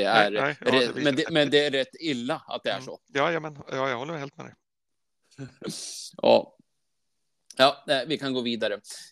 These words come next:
Speaker 2: Christian Forsberg skriver, "Om vi fortsätter med kräftgången, hur många matcher kan vi fortsätta att förlora innan Moyes får gå? Eller blir han kvar säsongen ut oavsett? Hur är Kevin Nolan som coach-tränare ifall han får gå in som huvudtränare i någon match?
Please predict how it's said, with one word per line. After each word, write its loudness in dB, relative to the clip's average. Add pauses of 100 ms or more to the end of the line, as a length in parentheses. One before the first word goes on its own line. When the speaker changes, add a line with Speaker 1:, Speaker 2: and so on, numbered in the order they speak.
Speaker 2:
Christian 0
Forsberg 2
skriver, -2 (200)
"Om 2
vi 4
fortsätter -2
med -4
kräftgången, 0
hur 2
många 0
matcher -6
kan -6
vi 0
fortsätta 0
att -4
förlora 4
innan 2
Moyes 2
får -2
gå? 2 (140)
Eller 4
blir 2
han -4
kvar 4
säsongen -2
ut 0 (180)
oavsett? 0 (460)
Hur 6
är 6
Kevin -4
Nolan 0
som -12
coach-tränare -2
ifall 0
han -4
får 0
gå 4
in 0
som -4
huvudtränare 0
i -2
någon -4
match? -10